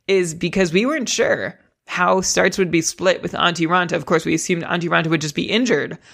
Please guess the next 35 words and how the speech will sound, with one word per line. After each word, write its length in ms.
a 80
lot. 460
But 120
if 80
they 80
were 100
both 240
healthy, 680
I 100
don't 120
know. 120
I 120
think 240
we 80
were 120
thinking 280
it 40
would 140
be 400
sixty 340
forty, 360
but 160
so 180
far 180
it's 140
been 240
one 180
hundred 380
zero 540
for 140
Anderson. 680
<laughs> 140
So 180
we'll 140
see, 440